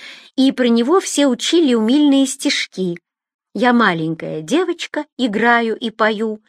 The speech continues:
я Ленина не видела, но я его люблю».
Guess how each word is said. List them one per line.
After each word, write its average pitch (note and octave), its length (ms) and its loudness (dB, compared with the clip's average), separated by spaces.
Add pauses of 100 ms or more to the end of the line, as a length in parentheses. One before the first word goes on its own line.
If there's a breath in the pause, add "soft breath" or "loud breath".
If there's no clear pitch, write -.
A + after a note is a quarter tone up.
(260 loud breath)
я G3 200 0
Ленина F3+ 480 0
не D3 220 -6
видела, C#4+ 560 0
но D#3+ 120 -4
я F3+ 240 0
его F#3+ 300 -2
люблю». D#3 460 -6